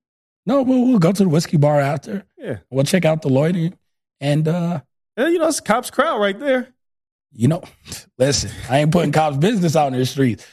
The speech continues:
Speaker 1: But Cop's never met a club Cop ain't like. So
Speaker 2: Oh, and you said we haven't been in the club with Cop
Speaker 1: <laughs>
Speaker 2: before.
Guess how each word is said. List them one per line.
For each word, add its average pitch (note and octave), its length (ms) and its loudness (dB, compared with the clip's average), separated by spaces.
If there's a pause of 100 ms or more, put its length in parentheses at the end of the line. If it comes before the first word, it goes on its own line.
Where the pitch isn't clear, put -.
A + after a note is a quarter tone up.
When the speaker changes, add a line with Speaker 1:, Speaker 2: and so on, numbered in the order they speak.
(180)
Speaker 1:
But G#2+ 80 -10
Cop's F3+ 320 -2 (500)
never C#3+ 240 0
met E3 140 2
a D3 60 -4
club F3+ 480 -2
Cop F3+ 300 0
ain't F3 180 0
like. D#3+ 260 0
So C3+ 180 -4
Speaker 2:
Oh, B2 180 2
and B2 120 0
you C3 80 0
said C3 160 -2
we C#3 140 2
haven't C3 140 2
been E3+ 160 2
in C3 60 2
the A2+ 80 -2
club A3+ 220 4
with A#3 100 2
Cop - 220 2
Speaker 1:
<laughs> G#3+ 340 0
Speaker 2:
before. F#3 120 -10